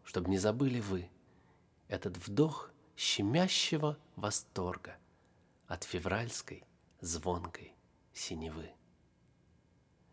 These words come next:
Не боюсь, что усмехнется кто-то или скажет:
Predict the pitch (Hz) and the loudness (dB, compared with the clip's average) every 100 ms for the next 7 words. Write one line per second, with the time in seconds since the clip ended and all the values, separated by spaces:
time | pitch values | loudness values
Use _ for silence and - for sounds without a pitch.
0 | - 151 160 175 202 - - 214 202 110 | 2 6 8 6 6 0 2 4 4 0
1 | - 170 170 - 85 - 90 85 - - | 2 4 2 0 -6 -2 -2 -2 -6 -20
2 | - _ _ _ _ - 92 90 - 90 | -20 _ _ _ _ -4 -2 0 2 2
3 | 87 87 - | 0 -6 -14